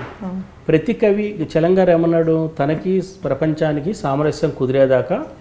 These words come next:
Speaker 1: ఆ.
Speaker 2: కవి చేసే అంతర్బహిర్ యుద్ధరావమే కవిత్వం అన్నాడు. గురజాడ అప్పారావులో ఏం కనబడుతుందంటే, ఆయన అంతర్యుద్ధం ఏం చేశాడో మనకు తెలియదు.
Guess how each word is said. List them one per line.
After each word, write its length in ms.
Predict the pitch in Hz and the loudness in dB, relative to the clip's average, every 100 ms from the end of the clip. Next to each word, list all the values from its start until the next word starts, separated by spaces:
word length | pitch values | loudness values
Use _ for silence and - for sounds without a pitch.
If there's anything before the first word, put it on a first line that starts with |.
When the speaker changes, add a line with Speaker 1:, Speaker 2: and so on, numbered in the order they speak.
| - - - | -20 -20 -14
Speaker 1:
ఆ. 220 | - - 156 | -12 -2 2
Speaker 2:
కవి 200 | 156 170 | 4 6
చేసే 220 | 170 160 | 4 4
అంతర్బహిర్ 520 | 147 135 165 147 147 143 | 2 4 4 4 2 0
యుద్ధరావమే 480 | 123 143 135 135 | 0 2 2 2
కవిత్వం 340 | 190 131 - 95 | 2 0 -2 -10
అన్నాడు. 340 | 69 67 - - - - - - - - - - - - 143 | -12 -18 -20 -20 -20 -20 -20 -20 -20 -20 -20 -20 -20 -6 2
గురజాడ 360 | 170 226 247 | 6 10 10
అప్పారావులో 460 | 220 - 202 202 202 | 8 6 4 6 6
ఏం 180 | 175 180 | 6 6
కనబడుతుందంటే, 1080 | 185 180 170 165 165 143 113 117 131 156 - | 4 4 4 4 4 4 2 4 4 4 2
ఆయన 220 | 156 175 | 2 2
అంతర్యుద్ధం 600 | 131 175 262 240 220 190 | 2 2 4 4 0 2
ఏం 300 | 202 165 185 | 4 6 6
చేశాడో 240 | 185 185 170 | 4 4 2
మనకు 200 | 151 123 | 2 2
తెలియదు. 340 | 131 123 | 0 0